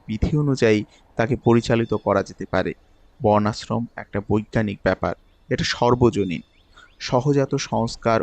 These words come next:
অনুপাতিক সমাজের বৃত্তি নির্বাচন, শ্রেণীবিন্যাস ও বৈধি বিবাহের ভেতর দিয়ে বংশানুক্রমিক বৈশিষ্ট্যগুলিকে ধারাবাহিকতায় অক্ষুণ্ণ রেখে বংশ পরম্পরায় প্রগতিপন্ন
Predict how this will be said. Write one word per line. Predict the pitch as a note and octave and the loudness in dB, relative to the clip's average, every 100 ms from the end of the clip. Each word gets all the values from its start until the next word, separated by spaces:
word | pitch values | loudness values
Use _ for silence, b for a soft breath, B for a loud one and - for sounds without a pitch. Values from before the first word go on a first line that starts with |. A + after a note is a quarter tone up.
| - | -2
অনুপাতিক | A#2+ A2+ A2 G#2+ G#2+ G#2+ | -6 -2 -2 -2 -4 -6
সমাজের | - - G#2+ G#2 G#2+ G#2+ | -6 -4 -4 -4 -4 -4
বৃত্তি | - A#2 _ A#2 | -6 -8 _ -4
নির্বাচন, | A2+ G#2 G#2+ - A2+ A2 - _ _ | -2 0 0 2 0 0 -4 _ _
শ্রেণীবিন্যাস | - - A#2 A#2 A2+ A2 A2 A2 A#2 - _ - | -4 0 2 2 0 0 0 0 -2 -10 _ -6
ও | A2+ | 0
বৈধি | A2+ A#2+ C3 - A#2 | 4 4 4 0 0
বিবাহের | A#2 A2 A#2 - A2+ | -2 0 0 -2 -6
ভেতর | A#2+ - G#2+ - | -6 -4 -4 -4
দিয়ে | - G#2 | -4 -2
বংশানুক্রমিক | G2 G2+ - A2+ G#2+ - G#2+ G#2 - - | -2 -4 -6 -8 -8 -4 -4 -4 -6 -6
বৈশিষ্ট্যগুলিকে | G2+ A#2+ C#3+ - C3 B2 A2 G#2 G2+ | -4 -4 -6 -6 -4 -4 -4 -4 -6
ধারাবাহিকতায় | - - G#2 G2+ C3 - B2+ - A2 - | -6 -4 -2 0 -4 -4 -4 -2 -2 -2
অক্ষুণ্ণ | A2+ - _ D3+ D3 | -6 -8 _ -2 2
রেখে | C3 - - G2+ - _ _ | 2 2 -2 -4 -6 _ _
বংশ | A2+ A#2 B2+ C#3 | 2 2 0 -2
পরম্পরায় | - A#2+ A#2+ - A2 G#2+ | 2 2 2 2 4 2
প্রগতিপন্ন | - B2 A#2 B2+ C3+ A#2+ A#2+ A#2 | 2 0 2 0 0 0 2 0